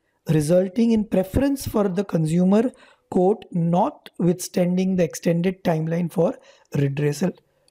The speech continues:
तो देखिए, अब तक क्या होता था, ओम्बड्समैन बड़ी चालाकी से काम करता था और वो तीस दिन वाला जो सिनेरियो था, वहाँ तक पहुँचने ही नहीं देता था। क्यों? वो कुछ भी करके, अगड़म बगड़म रीज़न देके वो कंप्लेंट को रफा दफा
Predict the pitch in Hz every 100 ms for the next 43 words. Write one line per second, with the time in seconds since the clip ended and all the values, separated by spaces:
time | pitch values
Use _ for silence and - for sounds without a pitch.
0 | - 220 233 202 - 226 - 233 220 226
1 | 226 185 208 202 220 220 214 220 220 185
2 | 196 202 185 220 196 185 180 165 185 240
3 | 277 254 262 508 - - 247 208 240 233
4 | 226 220 226 - 190 202 208 180 277 -
5 | - _ _ 185 190 269 269 - 170 175
6 | 240 220 190 156 151 151 156 - 262 320
7 | - _ _ - 226 294 269 254 277 -
8 | 226 202 226 208 214 311 _ _ _ _
9 | - 180 202 220 196 185 190 190 175 165
10 | 180 180 165 - 208 208 - 160 180 170
11 | 170 208 143 - 151 151 - 269